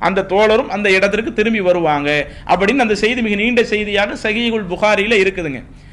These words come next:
இதுல அந்த மூசா அலைஹிஸ்ஸலாம் அவங்க ஒரு தோழரை அழைத்து வருவாங்கல்ல, அவங்களுடைய பெயரு யூஷா இப்னு நூன் என்கிற ஒரு பெயர் ஹதீஸ்ல சொல்லப்படுகிறது.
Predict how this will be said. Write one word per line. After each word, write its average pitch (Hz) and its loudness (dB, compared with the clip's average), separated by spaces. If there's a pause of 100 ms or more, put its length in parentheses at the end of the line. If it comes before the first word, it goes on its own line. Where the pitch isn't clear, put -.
(200)
இதுல 190 2 (540)
அந்த 175 -2
மூசா 262 2
அலைஹிஸ்ஸலாம் 233 2
அவங்க 254 0
ஒரு 240 2
தோழரை 269 4
அழைத்து 214 0
வருவாங்கல்ல, 196 2 (400)
அவங்களுடைய 196 2
பெயரு 180 2 (460)
யூஷா 262 2 (100)
இப்னு 214 -2
நூன் 190 -2 (220)
என்கிற 233 2
ஒரு 202 0
பெயர் 208 2
ஹதீஸ்ல 247 0
சொல்லப்படுகிறது. 175 -2